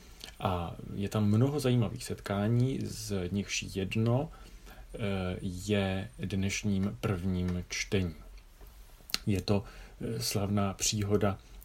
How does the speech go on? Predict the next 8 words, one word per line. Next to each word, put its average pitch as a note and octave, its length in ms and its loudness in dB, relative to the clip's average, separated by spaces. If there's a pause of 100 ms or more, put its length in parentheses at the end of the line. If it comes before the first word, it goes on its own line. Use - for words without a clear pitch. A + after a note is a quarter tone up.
(120)
známá F#2 680 2 (280)
pod G2 180 2
názvem, F#2 760 0 (220)
eh, F#2 80 -6
Křest - 480 2
etiopského F#2 720 0
dvořana. F2+ 680 0 (1200)
Eh, F2+ 360 0